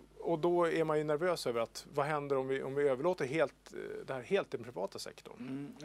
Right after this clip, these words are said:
Speaker 2: är, är det, är det en befogad nervositet, tror du? Är, är det liksom en risk, som, som Stefan Ingves, då, riksbankschefen, sa när jag lyssnade på honom här om veckan, att det är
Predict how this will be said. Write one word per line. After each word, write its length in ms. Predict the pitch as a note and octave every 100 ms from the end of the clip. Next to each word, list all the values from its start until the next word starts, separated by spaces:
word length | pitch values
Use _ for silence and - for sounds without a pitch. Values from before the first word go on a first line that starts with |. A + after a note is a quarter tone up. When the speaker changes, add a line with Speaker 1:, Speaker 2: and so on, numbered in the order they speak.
| D3+
Speaker 2:
är, 40 | - D3+
är 40 |
det, 500 | C3 C3+ C3 B2+ C3 C3 - _ - - - - - - - - _ _ _ - C#3+
är 140 | G#4+ D3
det 60 |
en 120 | D3 C3+
befogad 680 | C#3+ - E3 A#3+ G#3+ F#3+
nervositet, 680 | D#3 C3+ B2+ B2 A2+ F#2+ E2
tror 260 | - - E2+
du? 80 | D2 C2+ A#2
Är, 120 | B2
är 180 | C#3 C#3+
det 100 | A3
liksom 300 | E3 A2 A#2
en 180 | A2 G#2
risk, 240 | G2 -
som, 240 | - A#2 A2+ B2+ A#2
som 220 | C3 A#2
Stefan 300 | - A#2 A#2
Ingves, 360 | A#2+ A2 G#2+ G2+
då, 120 | G#2
riksbankschefen, 720 | G2+ - G2+ G2 G#2+ - G2
sa 400 | F#2 - F2 F2 F#2
när 140 | F#2
jag 80 | F#2+
lyssnade 260 | F2+ - F#2+
på 60 |
honom 160 | G2 F2
här 160 | F2+
om 60 | F2
veckan, 300 | F2 - F#2
att 80 | E2+
det 60 |
är 40 | G2+